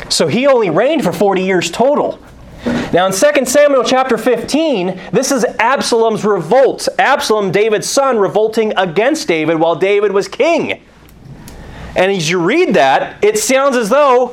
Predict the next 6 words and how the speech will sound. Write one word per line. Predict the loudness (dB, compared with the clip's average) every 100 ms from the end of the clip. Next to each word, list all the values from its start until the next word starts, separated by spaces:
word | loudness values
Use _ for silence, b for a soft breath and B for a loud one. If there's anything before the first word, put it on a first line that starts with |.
| -10
forty | -4 0 2 2
years | 0 0 0 0 0 0
after | 0 0 0 -2 0
Absalom | 2 2 2 -2 0 0
took | -4 -2
over. | 0 0 -2 -4